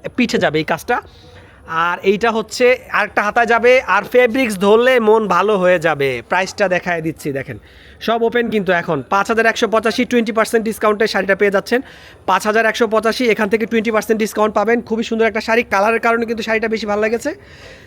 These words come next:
তো আমাদের পেজে আমাদের সাথেই থাকবেন এই ধরনের আরও আরও ভিডিও দেখার জন্য, ঠিক আছে? ধন্যবাদ, অসংখ্য ধন্যবাদ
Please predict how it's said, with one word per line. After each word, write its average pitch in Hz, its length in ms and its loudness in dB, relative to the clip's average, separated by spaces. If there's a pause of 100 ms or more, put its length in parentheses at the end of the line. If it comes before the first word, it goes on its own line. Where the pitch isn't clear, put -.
(220)
তো - 60 -6
আমাদের 226 340 0
পেজে 240 220 2
আমাদের 233 220 -2
সাথেই 226 260 0
থাকবেন 196 260 0
এই 208 80 4
ধরনের 226 260 2
আরও 208 200 2
আরও 220 120 2
ভিডিও 208 240 2
দেখার 185 220 0
জন্য, 147 160 -6
ঠিক 185 140 -2
আছে? 240 180 0
ধন্যবাদ, 202 420 0
অসংখ্য 233 420 0
ধন্যবাদ 233 420 2